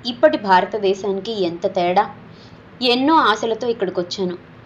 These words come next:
కానీ ఇక్కడ పూర్తి నిరుత్సాహ వాతావరణం ఉన్నది. అసలు తను ఇండియా రాకుండా ఉంటే బాగుండేది. ఆ పాత మధుర జ్ఞాపకాలు తన మదిలో అలా నిలిచిపోయి తనకు ఆనందాన్ని మిగిల్చేవి.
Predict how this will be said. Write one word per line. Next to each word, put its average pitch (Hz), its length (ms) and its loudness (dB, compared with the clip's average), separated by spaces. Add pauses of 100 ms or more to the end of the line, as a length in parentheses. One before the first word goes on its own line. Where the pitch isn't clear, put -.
(300)
కానీ 240 400 2
ఇక్కడ 220 200 -4
పూర్తి 220 440 -2
నిరుత్సాహ 233 600 2
వాతావరణం 196 600 2
ఉన్నది. 180 340 -4 (680)
అసలు 277 240 4
తను 254 180 4
ఇండియా 190 340 6
రాకుండా 233 480 6
ఉంటే 220 280 2
బాగుండేది. 180 600 4 (360)
ఆ 185 80 8
పాత 190 360 4
మధుర 202 380 -2
జ్ఞాపకాలు 185 640 0
తన 202 320 -2
మదిలో 185 360 0
అలా 196 260 4
నిలిచిపోయి 185 560 -2 (180)
తనకు 240 180 0
ఆనందాన్ని 220 540 2
మిగిల్చేవి. 185 600 -4